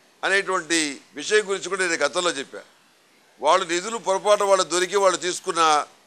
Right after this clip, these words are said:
నాగబంధం విడిపించని కారణంగా వాళ్ళు ఏదో ఒక కారణంతో మరణిస్తారు, అందులో సందేహం లేదు. కానీ నాగయ్య చేసిన సేవకి, ఆ సర్పానికి మంచి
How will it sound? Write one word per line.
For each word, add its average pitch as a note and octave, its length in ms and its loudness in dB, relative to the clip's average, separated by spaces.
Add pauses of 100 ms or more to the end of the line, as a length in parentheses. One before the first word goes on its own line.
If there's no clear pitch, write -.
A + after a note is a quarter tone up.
(260)
నాగబంధం G#3 680 2
విడిపించని F#3+ 480 -2
కారణంగా D#3 680 2 (340)
వాళ్ళు D#3 180 -2
ఏదో A3 340 2
ఒక A3 160 2
కారణంతో G3 380 2
మరణిస్తారు, D#3 640 -4 (280)
అందులో E3+ 260 0
సందేహం D#3+ 480 2
లేదు. A2+ 220 -4 (1300)
కానీ F#3 500 0 (480)
నాగయ్య G3 680 4 (300)
చేసిన F3+ 280 0
సేవకి, F3 720 2 (840)
ఆ C#3 120 0
సర్పానికి E3+ 720 0 (1000)
మంచి F3 520 -2